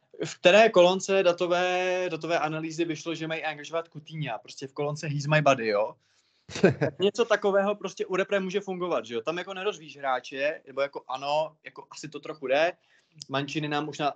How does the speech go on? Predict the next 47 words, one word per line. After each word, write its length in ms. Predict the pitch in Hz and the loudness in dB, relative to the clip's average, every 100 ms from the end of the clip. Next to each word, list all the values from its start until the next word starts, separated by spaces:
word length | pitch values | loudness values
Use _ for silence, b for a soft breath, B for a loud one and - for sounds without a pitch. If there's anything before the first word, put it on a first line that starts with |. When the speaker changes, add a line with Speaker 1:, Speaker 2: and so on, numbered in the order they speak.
| - | -4
Speaker 1:
taky 200 | 135 170 | -4 -4
ukázal, 460 | 147 143 151 151 | 2 4 4 2
že 120 | 143 143 | -2 -2
ten 260 | 147 135 135 | -4 -4 -8
fotbal 480 | - 151 139 143 143 | -4 -4 0 2 4
jako 240 | 139 147 151 | 2 2 2
jde 220 | 151 147 | 6 4
hrát 480 | 127 143 143 147 - | 4 2 2 0 -6
trochu 360 | 147 139 147 | -8 -6 -8
klubově 480 | 139 143 139 139 147 | -6 -6 -2 0 -2
i 420 | - 147 143 123 | -2 -6 -6 -8
na 100 | 120 | -4
reprezentační 520 | 123 135 135 143 139 156 | -2 -2 -4 -6 -6 -6
úrovni, 340 | 147 151 160 B B | -2 -2 -2 B B
ale 140 | 147 139 | 4 4
furt 180 | 160 165 | 4 0
je 60 | |
to 100 | 165 | 4
hlavně 280 | 147 147 156 | 6 6 4
jako, 180 | 147 147 | -2 -4
že 120 | 151 | -8
přijedem 440 | 151 156 151 156 151 | -2 0 2 0 0
a 60 | |
hrajte 320 | 135 131 131 147 | -2 -2 -4 -6
pro 180 | 143 | -6
mě 240 | 139 143 139 | -6 -6 -2
a, 320 | 127 123 120 b b b b - | 2 2 0 b b b b 0
a 320 | 131 127 127 | 4 4 2
jako 160 | 135 143 | -4 -6
nějakým 340 | 143 139 147 | -6 -6 -8
krátkodobým 640 | 135 120 - 139 143 160 | -4 -4 -4 -6 -6 -6
plánu. 460 | 127 95 110 151 196 - _ _ _ - | -4 -4 -2 -2 -2 -4 _ _ _ -8
Asi 200 | - 208 | 0 2
by 60 | |
to 100 | 202 | 2
smysl 260 | 214 202 226 | 0 -2 2
dávalo. 480 | 196 156 131 113 151 - _ _ - _ _ - - | 6 6 4 0 -4 -14 _ _ -20 _ _ -20 -2
Na 140 | 143 | 2
druhou 220 | 175 233 240 | 4 4 2
stranu, 380 | - 196 190 | 0 -4 -2
proč 220 | 202 196 190 | -2 -2 -2
nahrazovat 440 | 180 180 185 190 | -4 -2 0 0
tragéda 360 | 175 151 165 165 | 0 2 2 2
dalším 280 | 156 156 | 0 -2
tragédem, 480 | 170 175 196 156 107 | -4 0 2 0 -4
že 60 | |
jo? 100 | 110 | -8